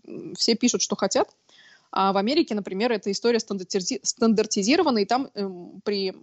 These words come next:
просмотре этикетки можно чётко понять, вот этот продукт содержит вот столько-то сахара,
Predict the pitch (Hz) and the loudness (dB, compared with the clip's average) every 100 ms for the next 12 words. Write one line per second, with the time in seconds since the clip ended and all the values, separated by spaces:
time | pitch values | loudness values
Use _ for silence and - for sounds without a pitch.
0 | 202 _ - - - 202 220 208 180 - | -20 _ -20 -12 -6 -2 0 0 -2 0
1 | 339 - 233 254 240 285 - - 208 180 | -2 0 0 0 2 0 0 -2 -4 -4
2 | - - - _ 214 214 233 226 214 233 | -12 -16 -20 _ -2 0 0 0 0 2
3 | 247 - 240 247 330 226 226 - 220 - | 2 0 0 -2 -2 -4 -2 -2 -2 -4
4 | 180 277 359 349 294 | -4 0 0 0 -2